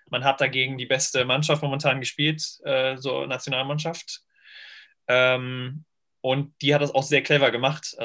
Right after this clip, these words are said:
Also die hat sehr defensiv gespielt. So sind sie Weltmeister geworden zweitausendachtzehn. Ähm,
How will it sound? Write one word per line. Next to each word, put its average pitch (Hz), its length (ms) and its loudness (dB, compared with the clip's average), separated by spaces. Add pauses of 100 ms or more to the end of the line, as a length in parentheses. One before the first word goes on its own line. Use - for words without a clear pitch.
(200)
Also 110 280 -4
die 123 200 -4
hat 131 320 -8
sehr 120 240 2
defensiv 139 600 0
gespielt. 151 420 2
So 139 140 -4
sind 131 120 -6
sie 123 120 -4
Weltmeister 135 420 2
geworden 120 200 0
zweitausendachtzehn. 135 880 -4
Ähm, 120 520 -4